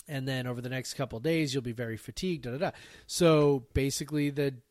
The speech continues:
the day of that game, he went and got this thing done. And by the time the game was being played, his joints are starting to hurt and whatever. And basically it sounds to me a lot like, and I'm, I'm no doctor, but I know that, you know, when Tristan had leukemia, um, you know, one of the telltale signs of leukemia is this feel of pressure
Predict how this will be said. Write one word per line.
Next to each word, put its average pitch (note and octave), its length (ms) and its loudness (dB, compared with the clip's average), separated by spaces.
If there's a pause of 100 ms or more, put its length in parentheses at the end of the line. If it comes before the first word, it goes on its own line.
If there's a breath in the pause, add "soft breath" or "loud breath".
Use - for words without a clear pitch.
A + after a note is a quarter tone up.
(160)
the A#2+ 140 -8
day A#2+ 320 -4
of D3 100 0
that D3+ 180 0
game, D#3 320 2
he D3 120 0
went C#3 180 -2
and C#3+ 60 -10
got C#3+ 160 -2
this C3 160 -6
thing A#2+ 200 -8
done. F#3+ 240 2
And C#3 100 -2
by C3 220 0
the C3 120 -4
time C3+ 320 -4
the C3 80 -4
game C3+ 360 -4
was B2+ 180 -4
being B2 280 -6
played, D#3+ 340 -4
his G#2+ 120 -8
joints B2 380 -10
are B2+ 60 -4
starting C3 360 -4
to C3+ 60 -2
hurt C3+ 480 -2
and G#2+ 200 -8 (440 loud breath)
whatever. D#3 320 4
And C#3+ 120 0
basically A#3+ 500 6
it - 80 -4
sounds E3+ 320 0
to E3 80 -8
me D#3 100 0
a C3 80 0
lot C#3 260 -2
like, B2+ 280 -6
and C3+ 160 -8
I'm, C#3 260 -8
I'm C#3 180 -6
no C3 120 -2
doctor, A#2+ 440 -6
but B2 200 -4
I C3+ 80 -2
know D3+ 220 4
that, C3 260 -2 (340 loud breath)
you D#3 80 -2
know, D3+ 80 4
when C#3 140 0
Tristan D#3+ 400 0
had C3+ 300 0
leukemia, B2 760 -2 (360 loud breath)
um, C3 300 0
you C#3 80 -2
know, C#3+ 80 0
one D3 160 2
of C#3 60 -2
the C3 80 -4
telltale C#3+ 500 2
signs C#3 320 -2
of B2 80 -8
leukemia C#3+ 400 -4
is A#2 160 -4
this A#2 160 -4
feel C#3 240 0
of - 140 -10
pressure A#2+ 560 0